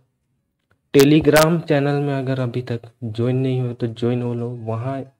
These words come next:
इससे भी ज़बरदस्त चीज़ आपको मिल जाता है। अब क्या मिलेगा वो Telegram में ज्वाइन होने के बाद ही पता चलेगा। तो पहले तो इस एप्लीकेशन में दो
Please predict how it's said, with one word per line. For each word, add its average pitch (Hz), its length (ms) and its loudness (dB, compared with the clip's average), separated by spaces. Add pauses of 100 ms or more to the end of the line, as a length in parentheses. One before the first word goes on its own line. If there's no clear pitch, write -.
(160)
इससे 143 320 -2
भी 135 140 0
ज़बरदस्त 120 500 -4 (380)
चीज़ 120 320 -4
आपको 113 300 -8
मिल 117 260 -4
जाता 98 280 -8
है। 101 100 -16 (560)
अब 107 180 -14
क्या 117 160 0
मिलेगा 123 320 -2
वो 120 160 -6
Telegram 110 460 -2
में 117 180 -4
ज्वाइन 113 260 -4
होने 107 220 -8
के 117 140 -12
बाद 104 380 -8
ही 104 80 -6
पता 98 240 -10
चलेगा। 107 380 -14 (560)
तो 123 100 -12
पहले 131 400 -2
तो 156 140 0
इस 143 400 -4
एप्लीकेशन 139 580 -4
में 143 220 -6
दो 139 280 0